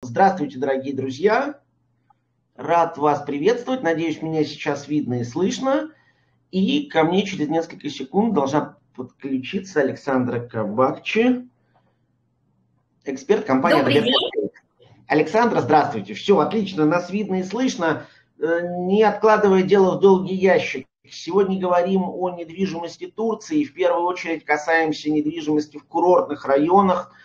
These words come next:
Speaker 1: э, с Алании и Анталия. Александра, наш постоянный эксперт,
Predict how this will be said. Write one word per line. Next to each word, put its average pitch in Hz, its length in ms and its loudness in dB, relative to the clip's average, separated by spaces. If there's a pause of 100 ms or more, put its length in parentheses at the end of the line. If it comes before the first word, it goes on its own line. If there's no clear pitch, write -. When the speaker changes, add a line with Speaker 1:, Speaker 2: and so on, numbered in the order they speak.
(440)
Speaker 1:
э, 135 520 0
с - 340 -16 (340)
Алании 156 560 4
и - 20 4
Анталия. 175 960 4
Александра, 151 1040 0
наш 147 280 -6
постоянный 147 760 -4
эксперт, - 560 -4